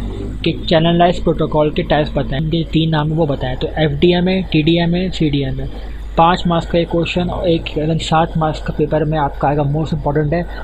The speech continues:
हर कोई पेपर दे के आया था, वही बता रहा है कि उसका पेपर में ये आया है, तो आपने ज़रूर देख लेना, इसको छोड़ना नहीं है, ठीक है, ये काफ़ी इंपॉर्टेंट है।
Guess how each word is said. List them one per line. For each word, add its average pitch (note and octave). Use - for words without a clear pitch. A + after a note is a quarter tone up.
हर D#3
कोई E3
पेपर D#3
दे D3
के E3+
आया C#3+
था, D#3
वही D#3
बता C#3+
रहा C3+
है D3
कि D#3
उसका D3+
पेपर C#3+
में D3
ये D3
आया A#2
है, B2
तो D3+
आपने C#3+
ज़रूर D#3
देख D#3
लेना, D3+
इसको E3
छोड़ना C#3+
नहीं B2
है, B2
ठीक D#3
है, C3+
ये D#3
काफ़ी D#3
इंपॉर्टेंट B2+
है। B2